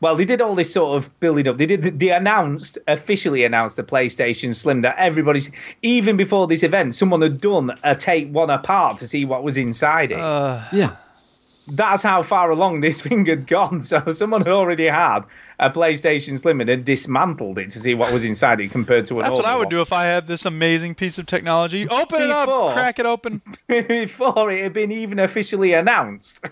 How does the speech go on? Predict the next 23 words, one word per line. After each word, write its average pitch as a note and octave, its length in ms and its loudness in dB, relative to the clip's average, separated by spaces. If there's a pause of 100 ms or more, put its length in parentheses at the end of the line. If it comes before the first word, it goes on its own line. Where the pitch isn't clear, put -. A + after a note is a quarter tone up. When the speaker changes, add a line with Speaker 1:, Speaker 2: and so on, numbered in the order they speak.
(100)
Speaker 1:
<laughs> - 160 -4
someone F3 400 -2
had D#3+ 160 2
taken D#3 320 0
one C#3+ 160 0
apart. C#3+ 500 2 (340)
Um, G3+ 580 0 (440)
so A3 140 -2
Speaker 3:
So A3 40 2
the E3 60 0
Speaker 1:
they - 60 0
did A3 100 0
Speaker 3:
Sony, G#3+ 340 0
the F3+ 100 -2
Sony, F#3 280 0 (400)
Sony - 60 -18
Pro, B2 600 0
the D3 120 -2
P D3 140 0
S C3 120 0
four C3 180 -2
Pro, - 280 0
Speaker 1:
Yes. G2+ 480 -2